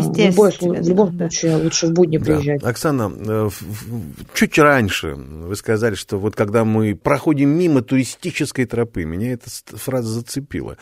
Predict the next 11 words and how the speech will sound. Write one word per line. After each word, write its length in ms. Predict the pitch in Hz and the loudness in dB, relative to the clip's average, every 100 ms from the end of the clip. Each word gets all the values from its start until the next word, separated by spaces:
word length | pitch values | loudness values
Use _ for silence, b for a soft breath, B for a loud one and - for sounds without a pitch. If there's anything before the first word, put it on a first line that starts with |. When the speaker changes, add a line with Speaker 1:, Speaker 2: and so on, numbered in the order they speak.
| B B B | B B B
Speaker 3:
Что 160 | - | -6
такое 280 | - 170 147 | -4 -2 0
туристическая 920 | 113 147 127 - 147 - 123 - 110 | 2 2 2 -2 -6 -4 -4 -2 -2
тропа? 480 | 98 104 101 - 85 - _ _ - | 0 0 -2 -4 -12 -14 _ _ 0
Speaker 1:
Ну, 140 | 539 | 4
это 120 | 466 | 4
Кремль, 460 | - 269 277 247 202 | 6 6 6 4 2
это 160 | 208 214 | 0 0
центр 320 | 214 254 226 | 2 4 4
города, 400 | 196 247 359 220 | 4 6 6 4
куда 460 | 180 170 202 233 208 | 2 2 4 4 2